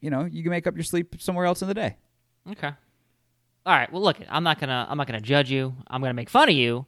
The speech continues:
Speaker 2: but, uh, you know, I just wanna make sure you're getting the proper seven, eight hours a night. You know, you are, you are sleeping, uh, correctly. You know, you have proper pillows. You're elevated, <laughs> and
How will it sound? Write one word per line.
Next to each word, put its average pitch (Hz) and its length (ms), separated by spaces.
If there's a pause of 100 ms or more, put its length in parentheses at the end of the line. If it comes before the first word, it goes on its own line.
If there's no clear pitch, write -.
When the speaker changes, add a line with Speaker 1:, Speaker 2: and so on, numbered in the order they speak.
(460)
Speaker 2:
but, 135 320 (160)
uh, 123 720
you 135 120
know, 120 160
I 143 100
just 139 160
wanna 139 140
make 127 160
sure 135 240
you're 127 160
getting 135 160
the - 60
proper 151 440
seven, 147 320
eight 143 160
hours 135 320
a 135 60
night. 123 280 (600)
You 117 100
know, 110 380
you 120 340
are, 117 640 (440)
you 120 260
are 113 320
sleeping, 139 760
uh, 113 200
correctly. 143 720 (120)
You 123 140
know, 107 220 (320)
you 113 200
have 120 360
proper 160 380
pillows. 127 680 (500)
You're 127 180
elevated, 131 720 (540)
<laughs> - 520
and 113 300